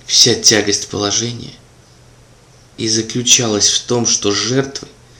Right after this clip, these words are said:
не теряли ясности сознания. Лишь на время,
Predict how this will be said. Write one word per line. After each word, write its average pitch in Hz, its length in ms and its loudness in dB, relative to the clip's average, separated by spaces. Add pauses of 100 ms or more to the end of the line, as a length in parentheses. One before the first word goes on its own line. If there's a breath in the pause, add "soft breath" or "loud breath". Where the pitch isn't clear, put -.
(500 loud breath)
не 127 340 4
теряли 143 680 8
ясности 110 840 6
сознания. 101 800 4 (1160)
Лишь - 200 -6
на 101 120 -4
время, 110 360 -4